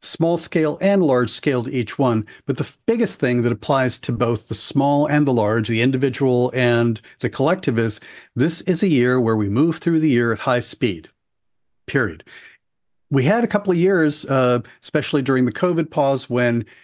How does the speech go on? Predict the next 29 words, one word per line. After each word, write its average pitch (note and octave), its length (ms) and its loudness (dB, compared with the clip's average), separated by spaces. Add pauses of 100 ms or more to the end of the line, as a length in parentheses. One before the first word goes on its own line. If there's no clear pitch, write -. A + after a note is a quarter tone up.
(180)
uh, A#2+ 300 0 (320)
time D#3 280 2
got D#3+ 140 2
a D3+ 60 2
little D3+ 120 2
bit D3 160 -2
fuzzy D3+ 540 0
and A2+ 180 2
people C3 360 0
were A#2+ 280 0 (140)
like, A#2+ 220 -2 (140)
"Which D3 340 0
day C#3+ 240 2
is C#3 100 0
it? C3+ 80 2
It's B2 140 -4
Blur's A#2+ 440 0
Day." D3+ 300 0 (440)
Well, D3+ 360 2
I'm C#3+ 160 0
gonna A3+ 140 0
suggest D3 600 -4
that C3 220 -2
this D3 400 -2
year, C3+ 220 2
the A#2+ 140 0
year B2 220 2
is A#2+ 160 0
a, A#2+ 160 -2